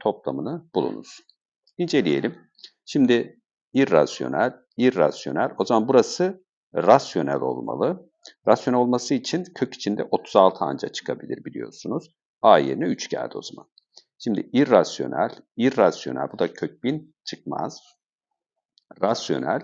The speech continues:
E, şuna bakıyoruz. Bu da rasyonel. Demek ki burası irrasyonel olmalı ki kök dışına çıkmasın. Çıkarsa üç tane rasyonel yan yana gelir. O zaman B yerine de dokuz yazabilirim. Yüz doksan altı çıkıyor mu? Ay, yüz doksan altı çıkıyor.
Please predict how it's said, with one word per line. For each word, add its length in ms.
E, 160
şuna 300
bakıyoruz. 400
Bu 120
da 120
rasyonel. 540
Demek 220
ki 100
burası 320
irrasyonel 760
olmalı 380
ki 320
kök 240
dışına 420
çıkmasın. 640
Çıkarsa 720
üç 180
tane 240
rasyonel 440
yan 140
yana 260
gelir. 440
O 80
zaman 220
B 40
yerine 360
de 160
dokuz 320
yazabilirim. 600
Yüz 160
doksan 260
altı 240
çıkıyor 240
mu? 160
Ay, 180
yüz 200
doksan 240
altı 200
çıkıyor. 420